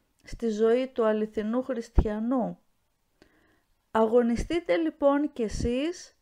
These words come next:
να γίνετε τέλειοι με την αγάπη προς όλους, όπως τέλειος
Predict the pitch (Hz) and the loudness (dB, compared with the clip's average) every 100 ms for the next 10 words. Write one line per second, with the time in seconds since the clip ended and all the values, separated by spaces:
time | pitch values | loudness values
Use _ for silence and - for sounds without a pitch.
0 | _ _ 208 208 202 247 262 262 240 240 | _ _ -6 -6 -4 -2 -2 -2 -2 -2
1 | - _ _ - 247 254 254 277 285 294 | -6 _ _ 2 4 4 2 -2 -4 -4
2 | 226 220 226 214 208 202 233 247 262 - | -6 -6 -4 -2 -2 2 2 2 -4 -6
3 | 220 208 - 254 233 196 185 180 - _ | -6 -6 -4 0 0 0 -6 -10 -18 _
4 | _ _ - _ - 240 247 226 202 - | _ _ -20 _ 0 0 2 -2 -4 -8
5 | - 247 254 277 311 349 381 - - | 0 4 4 2 -2 0 -2 -6 -20